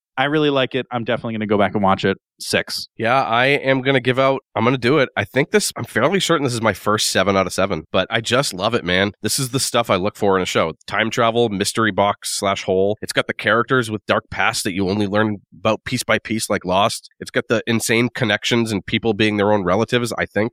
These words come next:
Speaker 2: like Dark. It's got owls and a sheriff walking through the woods and finding supernatural shit like Twin Peaks. It's got great actors. It's got cool shots. The scenery is fucking breathtaking. Do I care about rodeos and churchgoers and missing cattle? No.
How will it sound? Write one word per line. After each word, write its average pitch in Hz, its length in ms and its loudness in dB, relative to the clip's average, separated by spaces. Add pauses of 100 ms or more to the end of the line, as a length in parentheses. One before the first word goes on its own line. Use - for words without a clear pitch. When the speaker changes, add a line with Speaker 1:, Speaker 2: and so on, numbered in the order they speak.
(160)
Speaker 2:
like - 240 -6
Dark. 110 280 0 (180)
It's 92 120 -10
got 117 220 -2
owls 120 480 2
and 104 100 -2
a 92 40 0
sheriff 113 400 2
walking 117 260 0
through 123 100 0
the 101 80 2
woods 113 300 0
and 110 140 -2
finding 107 300 2
supernatural 98 520 -2
shit - 280 0
like 98 160 -2
Twin 107 180 0
Peaks. - 400 -4 (160)
It's - 140 -10
got 120 240 -2
great 117 240 2
actors. 143 480 2
It's 107 120 -8
got 104 200 0
cool 95 180 -8
shots. 135 400 0
The 92 100 -10
scenery 127 440 2
is 101 100 -4
fucking 101 280 -2
breathtaking. 151 720 -2 (120)
Do 175 140 2
I 156 80 0
care 147 260 0
about 151 220 0
rodeos 135 520 2
and 117 80 -4
churchgoers 135 680 0
and 107 100 0
missing 117 260 0
cattle? 117 420 0
No. 85 400 -8